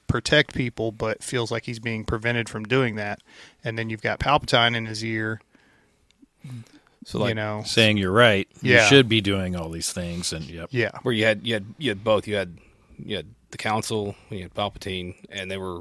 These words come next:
Speaker 2: they each had their own agenda.
Speaker 1: Mm-hmm.
Speaker 2: Where I think if you, if you start looking at it from, okay, the Force, so we, they, they se-, they make it seem like Palpatine created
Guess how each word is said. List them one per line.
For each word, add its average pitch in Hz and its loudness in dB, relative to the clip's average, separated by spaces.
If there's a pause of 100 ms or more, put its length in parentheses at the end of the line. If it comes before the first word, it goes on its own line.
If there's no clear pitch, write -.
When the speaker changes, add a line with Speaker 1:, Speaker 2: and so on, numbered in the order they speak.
(120)
Speaker 2:
they 113 -6
each 107 -4
had 110 -2
their 98 -2
own 90 -6
agenda. 85 -12 (400)
Speaker 1:
Mm-hmm. 143 -4 (180)
Speaker 2:
Where 107 0
I 104 2
think - -6 (520)
if 113 -4 (540)
you, 117 -10 (140)
if 120 -8
you 113 -12
start 123 0
looking 123 -2
at 110 -2
it 107 -6
from, 95 -6
okay, 85 -6
the 85 -10
Force, - -4 (480)
so - -12
we, 131 0 (580)
they, 113 -2 (680)
they 107 -6
se-, - -4 (600)
they 120 -6
make 143 6
it 123 -6
seem 135 -2
like 110 -2
Palpatine 101 -4
created 87 -8